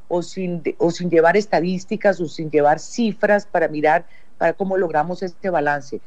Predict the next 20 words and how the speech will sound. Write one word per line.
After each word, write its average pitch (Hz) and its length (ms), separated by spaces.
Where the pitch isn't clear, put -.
Sencillamente 208 840
se 208 160
ha 202 60
dado, 208 420
porque 165 280
es 151 120
que 214 100
sencillamente 185 960
las 160 180
mujeres 190 560
que - 120
han 170 100
llegado 190 560
a 156 100
este 156 240
periódico 180 540
han 165 120
llegado 185 460
por 180 160
encima 170 680